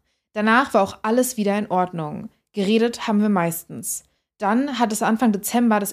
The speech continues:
erste Mal geknallt. Ich habe sie angeschrien und war sehr laut. War danach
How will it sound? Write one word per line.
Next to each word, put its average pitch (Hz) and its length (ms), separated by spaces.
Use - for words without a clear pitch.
erste 202 340
Mal 180 220
geknallt. 143 600
Ich 220 140
habe 208 80
sie 190 260
angeschrien 220 680
und 185 160
war 180 120
sehr 175 360
laut. 160 480
War 202 120
danach 214 380